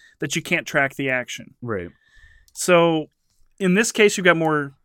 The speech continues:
Speaker 1: human figures, so you don't have that problem. But it's just,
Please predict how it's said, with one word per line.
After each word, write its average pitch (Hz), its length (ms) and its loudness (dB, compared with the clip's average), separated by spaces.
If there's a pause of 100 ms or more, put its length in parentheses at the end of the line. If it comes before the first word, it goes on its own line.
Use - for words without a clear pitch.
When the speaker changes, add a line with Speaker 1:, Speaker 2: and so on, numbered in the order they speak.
Speaker 1:
human 233 380 0
figures, 139 520 -2
so - 120 -6
you 143 140 0
don't 151 100 -4
have 165 140 -2
that 151 240 0
problem. 135 640 -4 (500)
But 151 240 0 (100)
it's 165 160 -6
just, - 280 -8